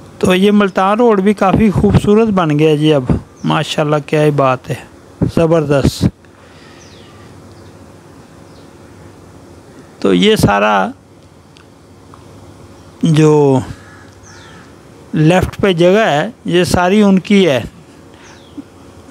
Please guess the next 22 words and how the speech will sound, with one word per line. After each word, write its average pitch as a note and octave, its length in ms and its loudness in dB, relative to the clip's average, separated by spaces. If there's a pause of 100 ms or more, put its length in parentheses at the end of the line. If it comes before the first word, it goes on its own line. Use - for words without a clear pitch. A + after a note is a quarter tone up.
न्याजी D#3 420 2
वालों D3 340 0
की। A#2 160 -8 (3250)
तो E3 280 0
आगे F3 480 0
थोड़ा G#3 300 0
सा G3+ 300 0
चूंग A3 380 2
है, D#3+ 180 0 (2250)
ये E3+ 240 4
देखें D#3 320 -2
ये D#3 140 0
मट्टी D#3 360 -2
उन्होंने D3+ 380 0
ईंटें D3 380 0
बनाने C#3 340 0
के C#3+ 140 -4
लिए C#3 240 2
इकट्ठी C3+ 400 -4
की D3 260 0
हुई F#3 240 2
है A#2+ 200 0